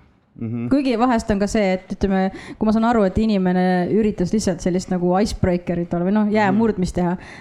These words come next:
Speaker 2: et siis ma lihtsalt nagu võtan lihtsamalt ja kergemalt seda, et lõõbin vastu.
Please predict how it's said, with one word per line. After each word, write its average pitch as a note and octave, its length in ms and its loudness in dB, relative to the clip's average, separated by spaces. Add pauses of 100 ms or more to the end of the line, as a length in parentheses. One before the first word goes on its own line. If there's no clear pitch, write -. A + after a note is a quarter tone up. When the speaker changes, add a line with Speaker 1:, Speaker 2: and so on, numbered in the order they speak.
(120)
Speaker 2:
et - 180 -2
siis G#3+ 160 0
ma G#3+ 100 4
lihtsalt G#3 320 0
nagu F#3+ 1300 0
võtan B3 800 -2
lihtsamalt G#3 480 0
ja G3+ 60 -2
kergemalt G3 440 0
seda, F3+ 220 0
et F3+ 100 -4
lõõbin F#3+ 340 0
vastu. G3 380 0